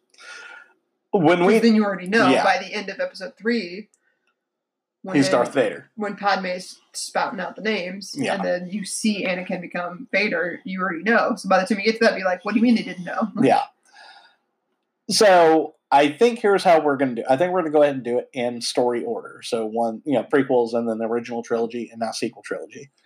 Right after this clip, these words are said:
Speaker 1: um, for us. However,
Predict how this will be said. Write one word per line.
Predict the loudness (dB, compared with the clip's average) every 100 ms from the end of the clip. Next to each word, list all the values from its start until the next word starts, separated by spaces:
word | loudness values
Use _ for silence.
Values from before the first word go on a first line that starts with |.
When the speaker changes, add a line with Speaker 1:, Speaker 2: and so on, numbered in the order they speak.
| -20 -20 _ _
Speaker 1:
um, | 6 8 8 6 2 -6 _ _ _ _ -2
for | 4 4 4
us. | 0 -2 -10
However, | 0 4 6 6 2 -6